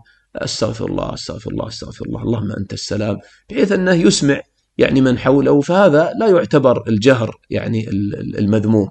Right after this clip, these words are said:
فهذا لا بأس به يعني إذا أسمع نفسه أو من بجانبه. آه، وإلا فيعني ليس من يعني السنة عند أكثر أهل العلم،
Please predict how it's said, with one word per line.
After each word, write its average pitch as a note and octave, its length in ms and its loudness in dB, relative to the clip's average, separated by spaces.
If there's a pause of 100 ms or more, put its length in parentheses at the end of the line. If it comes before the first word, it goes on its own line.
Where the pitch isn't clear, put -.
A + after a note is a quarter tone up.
(580)
فهذا G#3+ 420 2
لا A#3 100 2
بأس C3+ 300 2
به G#2+ 320 0 (440)
يعني B2 140 -2
إذا A2 140 4
أسمع A2+ 280 0
نفسه A2+ 360 0
أو A2 220 0
من G#2+ 280 2
بجانبه. G#2 760 0 (580)
آه، - 400 0
وإلا D3+ 560 2
فيعني B2 1040 0 (340)
ليس D3 320 4
من A2+ 360 2 (520)
يعني - 480 0
السنة B2 380 2
عند G#2 300 2
أكثر A2 540 0
أهل G#2 200 -2
العلم، A2 340 0